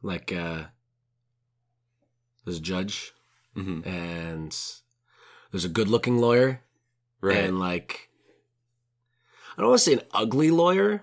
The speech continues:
Speaker 1: but
Speaker 2: <laughs>
Speaker 1: there's,
Speaker 2: But, like,
Speaker 1: like,
Speaker 2: a
Speaker 1: a, uh, like, a more, like, down on his luck
Speaker 2: Yeah.
Speaker 1: kinda
Speaker 2: Like an
Speaker 1: lawyer.
Speaker 2: underdog a little
Speaker 1: Like,
Speaker 2: bit.
Speaker 1: he was, like, trying
Speaker 2: Yeah.
Speaker 1: real hard.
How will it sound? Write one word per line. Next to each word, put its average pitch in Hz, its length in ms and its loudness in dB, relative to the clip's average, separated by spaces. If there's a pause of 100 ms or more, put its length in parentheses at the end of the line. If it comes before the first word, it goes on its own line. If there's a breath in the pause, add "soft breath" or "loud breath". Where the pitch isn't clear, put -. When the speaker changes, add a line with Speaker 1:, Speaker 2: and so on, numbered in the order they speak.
(120)
Speaker 1:
but 120 140 2
Speaker 2:
<laughs> - 20 -
Speaker 1:
there's, 127 140 4
Speaker 2:
But, 113 100 2
like, 123 240 4
Speaker 1:
like, - 20 4
Speaker 2:
a 113 300 6
Speaker 1:
a, 110 80 2
uh, 104 420 0
like, 120 220 0
a - 20 0
more, 127 300 8
like, - 320 2
down 117 260 4
on 113 120 2
his 104 200 0
luck 110 240 0
Speaker 2:
Yeah. 90 460 -4
Speaker 1:
kinda 123 640 4
Speaker 2:
Like 120 80 2
an 120 60 2
Speaker 1:
lawyer. 123 180 8
Speaker 2:
underdog 80 420 -2
a 73 60 -8
little 76 120 -4
Speaker 1:
Like, 127 140 8
Speaker 2:
bit. 117 80 8
Speaker 1:
he 110 60 6
was, 104 120 6
like, 107 120 0
trying 120 720 2
Speaker 2:
Yeah. - 240 -2
Speaker 1:
real 120 180 4
hard. 123 400 4